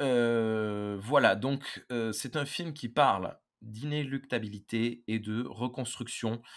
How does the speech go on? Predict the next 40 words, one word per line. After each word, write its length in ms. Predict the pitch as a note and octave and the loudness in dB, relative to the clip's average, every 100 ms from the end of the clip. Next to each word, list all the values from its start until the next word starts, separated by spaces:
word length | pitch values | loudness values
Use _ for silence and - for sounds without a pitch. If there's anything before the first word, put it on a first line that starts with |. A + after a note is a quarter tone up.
| - - - | -20 -20 -16
euh, 240 | G#2+ A2 | -14 -12
deux 240 | F#2+ A#2 A#2+ | -4 -2 0
thèmes 280 | A#2+ A#2+ | 0 0
qui 140 | A#2+ A2+ | -4 -10
pourraient 340 | - A2 A2+ | -10 -2 0
être 280 | A2+ A2 - | 0 -2 -6
en, 260 | G#2 G2 G2 | -4 -4 -4
mis 160 | G#2+ | -6
en 120 | A2+ A2 | -6 -6
opposition, 600 | G2+ G2+ F#2+ - G#2+ A2 | -8 -10 -8 -8 -8 -8
mais 120 | F#2 | -8
en 100 | A2 | -12
fait, 300 | - F#2+ - | -12 -14 -14
on 80 | E2+ | -18
voit 300 | E2 F#2 F#2+ | -10 -4 -4
que, 140 | - | -4
euh, 500 | F2 E2+ E2+ E2 E2+ E2 | -10 -8 -6 -6 -6 -8
si 420 | - - - - | -8 -8 -10 -10
c'est 200 | - G2+ | -10 -8
bien 200 | F#2+ G2 | -8 -8
construit 460 | F#2+ F2+ - G2+ G2+ | -10 -12 -12 -8 -8
et 80 | |
qu'ils 160 | F#2+ F2+ | -8 -12
se 160 | - F2+ | -12 -12
répondent, 500 | F2 - F#2+ G2+ G2 | -14 -12 -12 -10 -8
ça 220 | - E2 | -10 -10
peut 160 | - | -8
être 240 | F#2+ F#2 - | -8 -8 -10
utile 420 | G2+ - A#2 A2 | -10 -4 -2 0
l'un 180 | A#2 A#2 | 0 0
dans 220 | A2 G2 | 0 0
l'autre. 460 | F#2+ F#2 - G#2+ G2 - - - - - - | -2 -4 -4 -8 -10 -12 -18 -16 -16 -18 -6
Et 140 | B2+ | -4
pour 260 | A#2+ A2+ - | -4 -8 -4
terminer, 420 | F#2+ F2+ F2 F2 | -4 -4 -6 -6
une 280 | F2+ D#2 D2+ | -6 -8 -12
liste 480 | E2 F2 - - - | -14 -12 -12 -14 -16
des 240 | D#2 C3+ | -18 -18
points 220 | F2+ - D#2+ | -18 -16 -16
forts 460 | - F#2 F2+ - | -14 -10 -10 -12